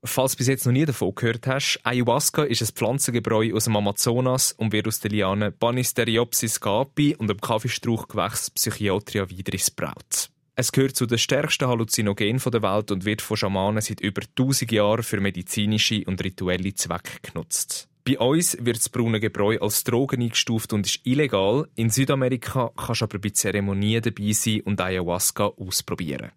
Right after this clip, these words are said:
Aber was hat's mit dem beliebten psychedelischen Kräuterteeli auf sich? Und was erlebt man genau, wenn man es konsumiert? Ich kann dir das leider nicht beantworten.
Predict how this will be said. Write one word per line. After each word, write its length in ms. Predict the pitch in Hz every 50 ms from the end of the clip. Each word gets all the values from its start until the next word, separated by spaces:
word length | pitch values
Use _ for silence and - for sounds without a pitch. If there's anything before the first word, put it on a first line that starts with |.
| _ _
Aber 220 | - 95 95 98 92
was 160 | 98 - -
hat's 220 | 117 127 - -
mit 180 | 127 123 - -
dem 120 | 107 110
beliebten 480 | 101 110 101 107 117 123 - - 113 95
psychedelischen 760 | - - - 113 - 110 - 101 101 110 113 117 - - 107
Kräuterteeli 760 | - - 113 110 110 - 120 - - 117 107 98 92 92 87
auf 160 | 73 117 117 -
sich? 220 | - - 131 131 139 123 - - - - - - - - -
Und 240 | - 117 110 107 110
was 280 | 110 127 170 156 -
erlebt 360 | 143 113 101 110 110 - -
man 100 | 147 135 -
genau, 360 | - 123 120 110 107 110 107 92 101
wenn 100 | 101 95
man 60 | 98
es 120 | 98 -
konsumiert? 880 | - - 110 101 98 - 101 101 107 117 131 143 - - - - - - _ _ _ _ _
Ich 160 | - 131 147 139
kann 140 | 156 139
dir 80 | 127 135
das 120 | 131 117
leider 240 | - 113 117 117 113
nicht 200 | 107 117 117 -
beantworten. 720 | - 117 110 110 107 - - 80 78 - - - 85 80 85